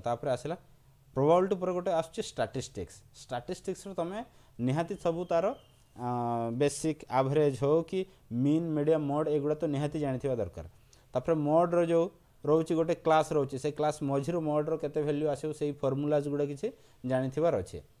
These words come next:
ହେଲା। ଏଇଟା ଷ୍ଟାଟିଷ୍ଟିକ୍ସର, ସବୁ ଗୁଡ଼ା ଷ୍ଟାଟିଷ୍ଟିକ୍ସର ଲାଷ୍ଟ ଆଡ଼କୁ। ତ ବୁଝିଗଲା, ମ୍ୟାଥମେଟିକ୍ସର ଏଇ ଟାଇପ୍ର କ୍ୱେଶ୍ଚନ୍ସ ଆସୁଛି। ଏବେ ଦେଖିବା ଆମେ ରିଜନିଂର। ତ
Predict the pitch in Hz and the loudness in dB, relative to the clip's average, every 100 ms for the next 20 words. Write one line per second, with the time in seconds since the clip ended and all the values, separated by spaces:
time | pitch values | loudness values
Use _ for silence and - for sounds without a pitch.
0 | _ _ 156 131 - - - _ _ _ | _ _ -6 -6 -8 -20 -20 _ _ _
1 | _ _ - _ _ _ _ _ _ - | _ _ -20 _ _ _ _ _ _ -4
2 | 131 139 143 127 139 - 127 120 - 170 | -4 -2 -4 -2 -4 -4 -6 -4 0 0
3 | 208 202 - 135 139 - 135 - 170 120 | 0 -2 -4 -6 -6 -8 -10 -6 0 0
4 | - 95 87 - - _ _ _ _ - | -2 -8 -10 -14 -20 _ _ _ _ -20
5 | - - - - 156 160 185 196 220 - | -20 -20 -6 -2 2 2 4 2 -2 -8
6 | - 135 151 - 175 180 180 170 175 170 | -4 -2 -2 -2 -6 -4 -2 0 -2 -2
7 | 175 208 175 160 165 208 220 - - 147 | -4 -4 -4 -6 -4 -4 -4 -6 -4 0
8 | 185 156 175 165 185 151 127 107 92 78 | 2 0 0 0 2 0 0 -2 -4 -8
9 | - _ - _ _ - _ - - _ | -14 _ -20 _ _ -20 _ -20 -20 _
10 | _ _ _ _ _ _ _ _ _ 156 | _ _ _ _ _ _ _ _ _ 2
11 | 139 | 2